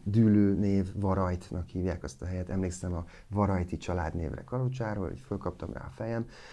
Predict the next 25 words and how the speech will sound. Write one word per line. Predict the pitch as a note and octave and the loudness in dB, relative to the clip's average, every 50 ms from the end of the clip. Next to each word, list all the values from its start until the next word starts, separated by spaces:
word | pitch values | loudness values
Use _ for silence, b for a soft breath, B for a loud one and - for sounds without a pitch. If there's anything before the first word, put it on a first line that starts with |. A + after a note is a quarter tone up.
| B B B | B B B
Ez | B G#2 G2 | B 0 2
egy | A2 G2+ - B B B - | 2 2 0 B B B 6
középkorban | - C3+ A#2 - G#2 F#2+ C2 - - F#2+ F2+ F#2+ F#2+ F#2 | 8 10 10 10 8 4 4 2 0 2 4 4 4 4
még | G2 G2 G2+ G2 | 6 6 6 6
létezett | G2+ G#2+ G#2+ G2 G2+ G2 F#2+ G#2 G2 - - - | 6 4 4 4 2 2 0 0 -2 -2 -6 0
település | - A2+ G2+ F#2 D#2+ D#2 - - D#2 D#2+ G2 - D#2+ - - - - | 2 2 4 4 2 2 0 0 2 2 2 0 -2 -4 -6 -10 -6
nevét | - F#2+ E2+ D#2+ D#2+ C#2+ D#2+ D#2+ - | -4 -2 -2 0 -2 -2 -4 -4 -2
őrzi, | - F2+ F#2+ G#2+ B2+ C3+ D3+ E3+ | -2 0 2 2 2 4 2 2
tehát | D#3+ - B2+ C3 | 2 2 -2 -2
ott | B2 B2+ | 0 2
létezett | A#2 G2+ D#2+ C#2+ D2 E2+ F2+ F#2+ F2+ - - | 2 2 2 2 0 -2 -2 -2 -4 -4 -4
egy | E2+ D#2+ - | -6 -6 -4
falu, | - G2+ F2+ E2 F2+ F#2+ - | -4 -4 -2 -2 -2 -2 -2
ott | E2+ - - | -2 -4 -4
emberek | G2 F2 D#2+ D#2 D2+ D#2 E2 - | -4 -4 -4 -4 -6 -8 -10 -4
éltek | - G#2 A2+ B2 A#2 - G#2+ G2+ - | -2 0 2 2 0 0 -4 -4 -4
ezen | F#2+ F2 F2+ E2+ | -4 -4 -4 -6
a | F2+ - | -4 -2
néven, | F#2+ B2 D3+ D#3+ D#3+ D#3+ D#3+ E3 D#3+ - | 0 2 2 4 4 2 2 0 0 0
és | - G2+ F#2+ G2 | -2 -4 -4 0
sok | - G2+ - - - | -2 -2 -2 -2 -4
ilyen | F2 D#2 D#2+ E2 | -4 -4 -4 -4
történet | - - F2+ - - - E2 E2 E2+ - - | -6 -6 -6 -6 -4 -4 -4 -4 -4 -8 -8
van, | - D3+ E3+ F#3 F3+ B B B B B B B B B | -4 -2 -2 -2 -4 B B B B B B B B B
amely | - A#2 A#2+ B2+ B2+ B2 - - | 4 6 8 8 8 8 6 4